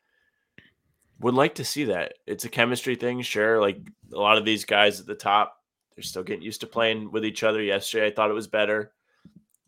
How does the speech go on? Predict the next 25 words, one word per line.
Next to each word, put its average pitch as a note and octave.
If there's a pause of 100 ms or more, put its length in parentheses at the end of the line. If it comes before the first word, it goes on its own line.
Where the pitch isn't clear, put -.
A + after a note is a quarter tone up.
(240)
But - (560)
there's B2
a D#3
lot A2
of F#2+
just - (240)
iso, F#2
dribble, F#2+
dribble, F2+
dribble, F#2 (100)
step -
to -
the F2+
side F#2
shots. F#2 (380)
Uh, G2
it's F#2
me G#2
time F#2
shots. F#2
And A2+ (340)
I'm B2+ (160)
not C3+
loving G2+
it. -